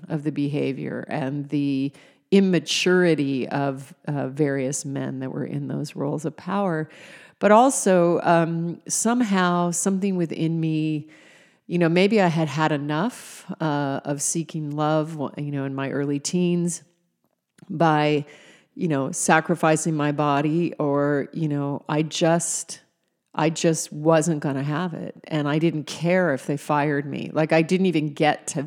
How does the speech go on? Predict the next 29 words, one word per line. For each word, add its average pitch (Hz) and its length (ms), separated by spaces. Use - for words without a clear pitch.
that 131 300
thought. - 580
Um, 143 500
you 160 140
know, 135 140
are 156 180
they 151 100
gonna 143 160
fire 139 380
me, 120 220
or 127 100
am 147 100
I 143 60
gonna 143 200
lose 135 200
my 139 140
job? 143 640
And 160 260
I 156 40
remember 165 360
the 147 80
first 185 400
time 160 180
that 143 120
it 139 80
happened, 143 800
um, 131 500
uh, - 420
I, 139 540